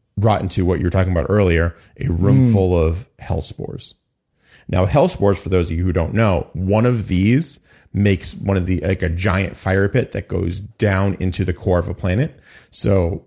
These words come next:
Speaker 1: what Apocalypse does is they use these to terraform the world. And so, like, a planet Earth, for example,
Speaker 2: Yeah.
Speaker 1: could look more like Apocalypse. So Darkseid will rule over it.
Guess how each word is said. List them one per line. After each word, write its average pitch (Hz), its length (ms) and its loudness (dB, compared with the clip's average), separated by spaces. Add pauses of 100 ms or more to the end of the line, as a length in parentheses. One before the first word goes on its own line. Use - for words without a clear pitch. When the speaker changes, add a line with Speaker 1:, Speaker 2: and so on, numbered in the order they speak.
Speaker 1:
what 92 140 0
Apocalypse 92 540 -4
does 123 260 2
is 87 100 -4
they 92 100 -2
use 95 280 0
these 95 180 0
to - 120 -16 (140)
terraform 92 520 0
the 80 80 0
world. 85 400 -2 (200)
And - 320 -4 (120)
so, 90 320 -2 (200)
like, 98 220 -10
a 92 80 -6 (220)
planet 98 260 -2
Earth, 104 180 -2
for 87 120 -4
example, - 500 -6 (100)
Speaker 2:
Yeah. 60 140 -4 (160)
Speaker 1:
could 90 240 -2
look 95 300 0
more 82 140 -2
like - 120 -4
Apocalypse. - 580 -8
So - 380 -6
Darkseid - 400 -8 (300)
will 90 240 -4
rule - 340 -10
over - 220 -12
it. - 100 -14